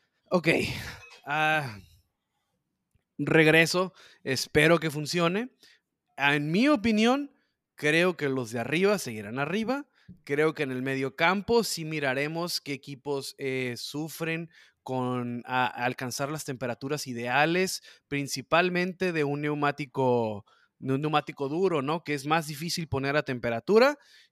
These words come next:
Quizás miraremos cómo salen perjudicados equipos que batallan en este, en, en, en este, por ejemplo, yo creo que Ferrari le va a ir bien.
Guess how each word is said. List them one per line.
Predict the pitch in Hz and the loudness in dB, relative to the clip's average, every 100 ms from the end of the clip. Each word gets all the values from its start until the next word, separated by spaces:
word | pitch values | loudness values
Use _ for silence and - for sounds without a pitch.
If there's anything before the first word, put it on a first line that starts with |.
| - | -14
Quizás | 156 131 - 226 294 277 | -10 -4 4 4 4 4
miraremos | 220 180 170 170 147 147 | 4 4 4 0 -2 -4
cómo | - 156 175 | -4 -2 -2
salen | - 175 175 | -2 -2 -2
perjudicados | 156 139 131 123 117 156 175 190 | -4 -4 -4 -4 0 4 4 4
equipos | 143 156 147 143 143 - - - _ | -2 -10 -6 -4 -4 -6 -20 -20 _
que | 151 | -2
batallan | 147 143 160 165 190 185 | 0 0 0 0 0 -2
en | 160 | -2
este, | 156 - 170 170 160 147 143 | -4 -4 0 2 2 0 0
en, | 139 - | -2 -2
en, | 139 135 139 | -6 -4 -2
en | 135 | -2
este, | 135 - 156 156 139 | -2 -2 -2 0 0
por | 165 | 0
ejemplo, | 180 175 | 0 -2
yo | 156 180 | -2 0
creo | 214 220 | 0 0
que | 226 | -2
Ferrari | 156 165 190 | -2 0 0
le | 175 | 2
va | 156 | 2
a | |
ir | 160 | 0
bien. | 170 214 190 | 2 0 0